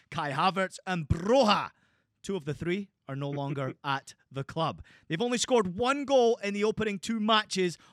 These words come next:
Speaker 1: of this season. Here's another stat why you should probably not take this bet. Chelsea have conceded the opening
Speaker 2: <laughs>
Speaker 1: goal in their last six Premier League games. If they concede first in this match, it will be a new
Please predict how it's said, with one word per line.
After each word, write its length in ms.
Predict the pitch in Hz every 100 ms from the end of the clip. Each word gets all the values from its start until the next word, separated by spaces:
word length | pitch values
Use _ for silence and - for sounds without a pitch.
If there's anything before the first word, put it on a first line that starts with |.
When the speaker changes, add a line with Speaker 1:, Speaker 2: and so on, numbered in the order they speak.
| -
Speaker 1:
of 320 | 190 190 147 160
this 180 | 226
season. 580 | - 208 175 135 95 71 _ _ _ _ _ _ _ _ _ _ _ _ -
Here's 180 | 233
another 320 | 240 240 220 135
stat 300 | - 117 113
why 140 | 110
you 120 | 107
should 160 | - 87
probably 320 | 107 101 95
not 220 | 95 92
take 180 | 107 90
this 160 | 92 -
bet. 240 | 101 90 _ - _
Chelsea 380 | - 302 302 277
have 160 | 269 -
conceded 480 | 254 - 262 247
the 100 | 233
opening 480 | 262 294 311 311 311
Speaker 2:
<laughs> 0 |
Speaker 1:
goal 400 | 285 269 208 190 - -
in 160 | 226
their 140 | 220 214
last 400 | 233 254 262 -
six 440 | - - 320 -
Premier 440 | - 294 277 277 262
League 240 | 269 226
games. 480 | 269 269 170 - - _ _ _
If 140 | - 143
they 140 | 226
concede 400 | 220 214 214 196
first 260 | - 202 -
in 100 | 185
this 160 | 175
match, 300 | 185 175 - -
it 120 | 175
will 120 | 170
be 200 | 147 165
a 40 | 160
new 340 | 170 185 185